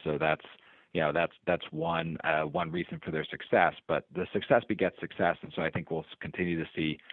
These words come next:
strong activity by crossover investors in two thousand fifteen. The other thing was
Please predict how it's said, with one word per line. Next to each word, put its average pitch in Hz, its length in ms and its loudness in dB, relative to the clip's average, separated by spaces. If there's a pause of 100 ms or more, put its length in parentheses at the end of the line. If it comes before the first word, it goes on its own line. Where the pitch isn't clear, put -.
(320)
strong 98 280 4
activity 90 380 -2
by 71 120 0
crossover 82 560 2
investors 71 480 -4
in 71 80 -10
two 71 120 -8
thousand 73 420 -2
fifteen. 76 500 -4 (380)
The 131 80 8
other 180 180 6
thing 113 200 2
was 101 260 6